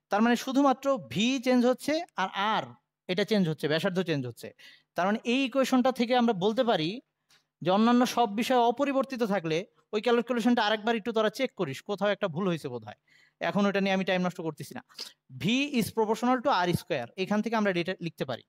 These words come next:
কারণ আমাদের উদ্দীপকে কি বলছে? একই পদার্থের গোলক, তার মানে ওই রো এস দুই ক্ষেত্রেই সেম। আ,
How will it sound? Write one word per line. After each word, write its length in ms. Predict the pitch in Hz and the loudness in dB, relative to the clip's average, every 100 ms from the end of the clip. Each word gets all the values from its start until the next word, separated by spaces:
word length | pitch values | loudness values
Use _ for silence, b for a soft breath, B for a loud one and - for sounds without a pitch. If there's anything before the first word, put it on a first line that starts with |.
| _ _ _ _ - | _ _ _ _ -2
কারণ 160 | 202 | 0
আমাদের 240 | 208 208 220 | 2 2 0
উদ্দীপকে 380 | 190 214 220 | -2 -6 -8
কি 120 | 214 233 | -6 -2
বলছে? 340 | 226 - 277 - | -2 0 -4 -4
একই 240 | 220 226 269 | -4 -2 -2
পদার্থের 400 | 202 185 - 170 | 0 -2 -2 -4
গোলক, 400 | 151 208 - - _ _ _ _ _ _ _ | -2 -4 -6 -16 _ _ _ _ _ _ _
তার 120 | 214 | 0
মানে 200 | 214 208 | 2 0
ওই 180 | 180 175 | 0 2
রো 160 | 165 185 | 2 4
এস 360 | 196 - - - | 2 -2 -10 -8
দুই 140 | 165 | -4
ক্ষেত্রেই 320 | 170 180 208 | -2 -2 -2
সেম। 220 | 185 185 277 _ _ _ _ b b b b b | -2 -2 -4 _ _ _ _ b b b b b
আ, 260 | 135 131 | -2 -2